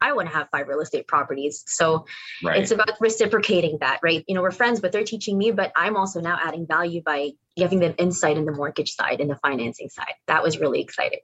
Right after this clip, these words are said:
Speaker 2: So
Speaker 1: I
Speaker 2: how
Speaker 1: think
Speaker 2: long,
Speaker 1: that's
Speaker 2: I have a question for you. How long till you
Speaker 1: Yeah.
Speaker 2: got, you closed your first mortgage?
Speaker 1: So April, I started. My first mortgage closed October of twenty twenty.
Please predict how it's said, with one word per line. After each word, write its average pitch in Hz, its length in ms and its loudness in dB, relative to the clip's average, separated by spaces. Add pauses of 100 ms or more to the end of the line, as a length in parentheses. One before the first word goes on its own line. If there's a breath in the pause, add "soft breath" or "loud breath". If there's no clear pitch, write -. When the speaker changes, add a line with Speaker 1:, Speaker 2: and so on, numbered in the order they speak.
Speaker 2:
So - 120 -2
Speaker 1:
I - 60 -6
Speaker 2:
how - 100 4
Speaker 1:
think 175 140 4
Speaker 2:
long, 185 100 6
Speaker 1:
that's 151 100 0
Speaker 2:
I 147 40 4
have 147 80 0
a 151 80 0
question 123 340 0
for 104 120 0
you. 101 100 2
How 117 140 2
long 131 260 2
till 131 140 -2
you 120 60 6
Speaker 1:
Yeah. 104 80 4 (140)
Speaker 2:
got, - 180 -12
you 101 160 -6
closed 110 320 0
your 95 120 -4
first 101 400 -2 (180)
mortgage? 92 640 -2
Speaker 1:
So 196 580 0
April, 226 460 2
I 254 80 2
started. 190 560 2
My 185 160 -2
first 196 680 -2 (200)
mortgage 185 500 -2
closed 170 520 0
October 165 500 0
of 165 140 -2
twenty 147 260 -2
twenty. 147 420 -4